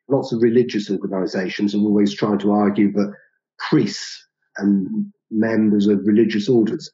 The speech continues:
are not employees, and the courts have routinely basically got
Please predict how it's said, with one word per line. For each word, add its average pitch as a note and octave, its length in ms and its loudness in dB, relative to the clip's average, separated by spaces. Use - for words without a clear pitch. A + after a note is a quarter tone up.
are A2 100 -2
not G2+ 240 2
employees, G2 640 0
and C3 120 0
the A2 120 0
courts B2 320 2
have G2+ 140 -2
routinely A2+ 760 2
basically G#2 380 -2
got G#2+ 200 -4